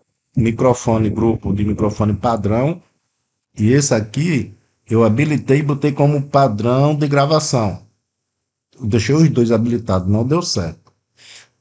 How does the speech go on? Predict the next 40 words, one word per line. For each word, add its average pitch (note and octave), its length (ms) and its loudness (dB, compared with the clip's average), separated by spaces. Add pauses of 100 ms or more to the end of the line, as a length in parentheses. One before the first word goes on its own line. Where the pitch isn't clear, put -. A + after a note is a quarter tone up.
Então A2 500 0
a A#2 140 2
única A2+ 300 0
maneira A2+ 480 0
foi C#3 760 -4 (340)
reinstalar D3 720 2
pra E3 160 0
ver D#3 200 -4
se D#3 120 -8
dava D#3+ 240 -2
certo, F#2+ 520 -4
beleza? B2 540 0
Antes A2+ 260 -12
de, A2+ 120 -2
de G2+ 540 -4 (300)
reinstalar, G#2+ 540 0
eu A2 60 -2
queria A2 280 -2
dizer G#2 220 -2
a - 20 -2
vocês G#2 280 -4
que - 80 -12
eu A2+ 60 -2
também A2 300 -2
mexi A#2+ 340 -2
nessas A#2 380 -6
configurações A#2 800 -6
aqui, A#2+ 280 -6
valeu, G2 440 -2
gente? F#2+ 320 -6 (340)
Então C3 180 0
vamos C3 280 2
lá, A2 120 2
vamos A2+ 240 -2
continuar G#2+ 460 -2
o G2 60 0
vídeo A2+ 320 -2
e A2 40 -4
vamos A#2 280 -4
encerrar A#2+ 680 -2